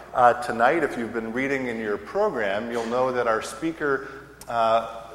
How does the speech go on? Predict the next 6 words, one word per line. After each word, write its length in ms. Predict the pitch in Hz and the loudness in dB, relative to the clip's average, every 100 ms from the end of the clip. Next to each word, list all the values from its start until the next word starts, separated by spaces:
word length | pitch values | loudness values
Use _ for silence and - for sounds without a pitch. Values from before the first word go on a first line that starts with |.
| - | -8
worked 460 | 123 170 180 147 131 | 0 0 0 -8 -6
in 240 | 127 117 | -6 -6
the 240 | 113 110 107 | -6 -6 -8
Torrance 640 | - 180 190 170 - - - | -8 -2 -2 -2 -6 -14 -10
Police 360 | 127 131 160 - | -6 -4 -4 -6
Department, 680 | 135 - 107 117 131 180 | -8 0 0 0 -6 -10